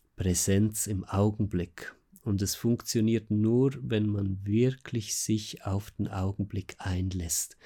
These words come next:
Und, ähm, es entsteht eine erweiterte Wahrnehmung, die wirklich alle Ebenen mit einbezieht. Und man ist mit dem physischen Körper mit dabei, man ist emotional mit dabei, mental mit dabei, seelisch mit dabei.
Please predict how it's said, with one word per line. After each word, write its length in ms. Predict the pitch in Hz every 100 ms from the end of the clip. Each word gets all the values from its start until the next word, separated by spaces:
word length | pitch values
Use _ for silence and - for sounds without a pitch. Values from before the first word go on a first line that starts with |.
| - - - - - - - _ _ -
Und, 500 | 120 107 104 - - _
ähm, 640 | 113 104 101 98 98 98 -
es 320 | - 104 - - -
entsteht 720 | 110 101 - 113 117 127 - -
eine 500 | 107 98 95 95 -
erweiterte 840 | 95 98 98 127 131 113 113 101
Wahrnehmung, 1000 | 95 104 120 120 110 113 110 113 113 117 - _ -
die 340 | 107 107 - _
wirklich 540 | - 117 - 110 104 -
alle 340 | - 107 113
Ebenen 680 | 110 107 104 107 104 101 95
mit 280 | 95 92 -
einbezieht. 840 | 95 92 92 90 - 98 92 -
Und 200 | - 101
man 280 | 107 107 104
ist 160 | 101 -
mit 160 | 95
dem 100 | 98
physischen 720 | 92 - 139 139 127 - 127
Körper 400 | - 113 110 110
mit 240 | 107 107 -
dabei, 420 | 101 95 95 101
man 240 | 98 90
ist 300 | - - -
emotional 720 | 117 120 117 - 117 110 107
mit 200 | 104 104
dabei, 380 | 107 98 95 98
mental 680 | 101 104 123 131 - 110 104
mit 240 | 104 104
dabei, 340 | 101 98 90
seelisch 560 | 98 - 113 127 127 -
mit 200 | 117 107
dabei. 400 | 110 110 95 104